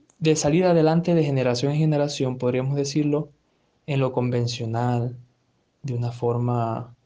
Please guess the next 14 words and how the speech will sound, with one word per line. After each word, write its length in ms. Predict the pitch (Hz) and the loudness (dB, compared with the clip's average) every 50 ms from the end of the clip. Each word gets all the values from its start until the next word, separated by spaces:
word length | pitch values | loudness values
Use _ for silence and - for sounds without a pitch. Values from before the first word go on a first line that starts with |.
| _ _ _ _ _ | _ _ _ _ _
ergonómica, 680 | - 123 117 113 113 110 110 113 127 139 135 123 120 113 | -4 -4 -2 -2 -2 -2 0 0 0 0 0 0 -2 -4
podríamos 420 | 107 113 113 113 113 117 117 120 120 | -4 -4 -4 -4 -4 -4 -4 -4 -4
decirlo, 540 | 120 117 - - 127 127 123 120 117 113 113 | -4 -4 -4 -4 -4 -4 -2 -2 -2 -2 -4
que 340 | 113 117 113 113 117 113 117 - | -4 -6 -6 -6 -6 -8 -10 -8
cada 240 | - 120 123 120 | -4 -2 -2 0
vez 160 | 120 123 120 131 | 0 -2 -2 -2
lo 80 | 127 | -2
hace 160 | 120 120 123 | -2 -2 -4
todo 200 | 117 - 120 120 | -2 -2 0 0
más 200 | 117 120 117 120 | 0 -2 -4 -6
práctico, 760 | - - - 123 127 127 127 - - 123 123 - 127 139 135 - _ _ _ _ _ _ _ | -6 -6 -4 -4 -4 -4 -6 -8 -10 -10 -8 -8 -8 -8 -10 -14 _ _ _ _ _ _ _
todo 200 | - 139 131 131 | -4 -2 0 0
más 180 | 131 131 127 127 | 0 -2 -4 -4
fácil. 500 | - - - - - - - 147 151 | -4 -4 -4 -4 -6 -8 -10 -12 -12